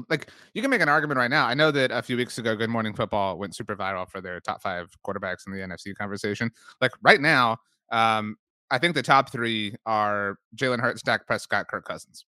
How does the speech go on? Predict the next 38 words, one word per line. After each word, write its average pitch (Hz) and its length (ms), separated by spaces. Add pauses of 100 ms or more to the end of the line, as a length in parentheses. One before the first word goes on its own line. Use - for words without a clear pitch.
Shuffle, 127 440
like, 120 200
if 113 80
you 131 100
want 135 320
Dak 127 280
one, 127 320
I 120 60
know 123 120
some 120 120
people 117 140
believe 110 280
that. 107 140
I'm 110 120
not 110 120
gonna, 107 160
like, 98 180 (200)
you 107 100
know, 87 200
I'm 143 140
definitely 127 280
gonna, 107 160
like, 95 160
aggregate 120 420
that, 131 140
but - 80
I'm 95 100
not 92 220
gonna, 98 160
like, 87 160
have 95 120
that 107 80
<laughs> - 20
conversation 160 520
right 135 100
now. 143 180 (140)
<laughs> 208 180
Uh, 185 360